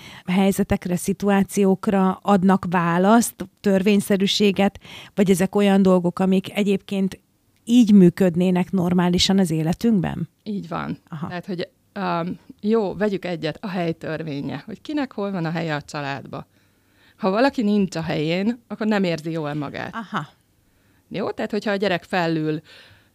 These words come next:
Speaker 2: azt mondja, hogy én, én több vagyok, mint anya, több vagyok, mint apa, én többet tudok, mint ők, és nem tartja tiszteletbe, hogy ők, ők előbb születtek, a-, akkor ott már sérül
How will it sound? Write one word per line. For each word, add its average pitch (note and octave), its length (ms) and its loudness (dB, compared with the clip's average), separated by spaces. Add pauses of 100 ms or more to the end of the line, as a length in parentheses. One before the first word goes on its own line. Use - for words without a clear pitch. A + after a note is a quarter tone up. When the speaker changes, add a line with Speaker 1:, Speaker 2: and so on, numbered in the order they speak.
(140)
Speaker 2:
azt F3 360 -4
mondja, F3+ 200 0
hogy F3 160 0
én, E3 320 0
én E3+ 200 -4
több F3+ 200 -4
vagyok, E3 280 -4
mint E3 280 -8
anya, A#3+ 600 0 (260)
több G3+ 160 -8
vagyok, F#3+ 240 -2
mint F#3 240 -4
apa, A#3 320 -6
én F#3+ 200 0
többet G3 300 -8
tudok, F3+ 340 -10
mint E3+ 360 -8
ők, A3+ 400 -2 (100)
és - 140 -12
nem C#4 280 -2
tartja G3 280 -8
tiszteletbe, F3 600 -6
hogy F#3 180 -2
ők, F3 180 -6 (600)
ők G3 160 -8
előbb B3 300 2
születtek, E3 960 -8 (520)
a-, G#3 280 -4
akkor G#3+ 360 -4
ott G#3 200 -6
már F3+ 200 -6
sérül D#3 480 -8